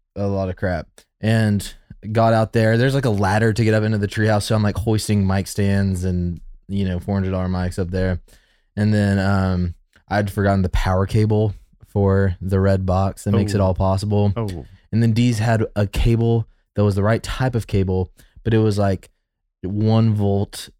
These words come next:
Speaker 1: too weak, and so it couldn't power everything on. And so we just had to throw in the towel.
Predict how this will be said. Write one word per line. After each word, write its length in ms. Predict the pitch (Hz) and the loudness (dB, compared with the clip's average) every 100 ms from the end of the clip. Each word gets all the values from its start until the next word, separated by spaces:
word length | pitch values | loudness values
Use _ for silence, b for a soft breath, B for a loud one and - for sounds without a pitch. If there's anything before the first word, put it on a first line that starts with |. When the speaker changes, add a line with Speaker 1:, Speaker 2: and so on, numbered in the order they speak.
| - _ | -20 _
Speaker 1:
too 340 | - - 107 98 | -6 0 2 2
weak, 500 | 90 92 85 - - | 0 -2 -2 -8 -6
and 160 | 101 98 | -4 0
so 200 | 98 95 | 0 0
it 100 | - | 0
couldn't 240 | 104 92 | -2 0
power 260 | - 92 92 | 0 0 0
everything 320 | 90 85 90 | -2 -2 -2
on. 380 | 87 90 87 90 | 0 0 -2 -4
And 300 | 95 92 87 | -2 0 -2
so 320 | - 92 90 85 _ _ _ _ _ - | -2 -2 -2 -4 _ _ _ _ _ -2
we 80 | |
just 120 | 95 92 | 0 0
had 100 | 92 | 0
to 160 | 92 - - | -2 -2 -2
throw 180 | 92 | 0
in 80 | 90 | 2
the 80 | 87 | 0
towel. 340 | 95 92 90 | 0 0 0